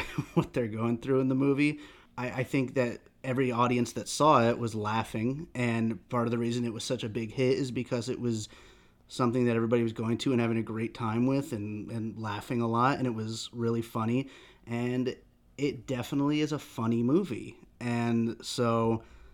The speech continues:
I think Best Comedy or Musical is where it belongs, and I don't think that's a bad thing, and that's why this kind of backlash over this I don't quite understand, and I was wondering if maybe you would have any kind of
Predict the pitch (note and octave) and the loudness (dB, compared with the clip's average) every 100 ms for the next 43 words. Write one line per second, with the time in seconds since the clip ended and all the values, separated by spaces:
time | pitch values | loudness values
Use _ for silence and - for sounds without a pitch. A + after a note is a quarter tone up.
0 | - - - - - - B2+ - D#3+ D3+ | -20 -20 -20 -20 -14 -4 -4 0 2 2
1 | B2+ B2+ C3 - - C#3 C#3 C3 A#2+ A2+ | 0 0 -2 -4 -8 -2 2 2 2 0
2 | A#2 C3 - - B2 A#2 D#3 C#3+ A#2+ A#2 | 0 -4 -10 -4 0 4 4 4 2 0
3 | A#2 A#2+ A#2 A2+ A2 - A2 - G#2 G#2 | 0 0 0 -2 -6 -8 -12 -10 -10 -6
4 | A#2+ F#3+ D#3+ A2 G2+ G#2+ G#2+ - - B2+ | 0 2 2 2 -2 -8 -10 -12 -6 -4
5 | C3 C3+ - B2 B2+ A#2 G2 - C#3+ G3 | 0 -2 -2 -2 -2 -4 -8 -6 -2 -2
6 | D#3+ - G2+ G2 G#2+ A#2 - C#3 C3+ C3 | -4 -8 -8 -8 -6 -6 -6 0 4 4
7 | B2 - - - - B2 - C#3 A#2+ G#2+ | 2 -4 -20 -18 -4 -4 -2 -2 -2 -2
8 | - D3 F#3+ C3 A2 G#2 A#2+ G#2 G#2 G#2+ | 0 0 0 -2 -4 -4 -6 -4 -4 -4
9 | G#2+ A2 G#2 A#2+ A#2 - A#2 A2 A2+ G#2+ | -4 -6 -2 0 0 -2 -4 -2 -2 -4
10 | G#2+ - D3 B2+ A2+ A2 G#2 A#2 A2 G#2+ | -4 -2 0 2 0 0 -2 -4 -4 -4
11 | G#2 A#2 G#2 G#2 G#2 D3+ D#3 A#2+ G#2+ G#2+ | -6 -6 -6 -6 0 0 0 -2 -4 -6
12 | A#2 G#2 G2+ A#2 G#2+ G#2 G2+ | -6 -8 -6 -6 -6 -6 -10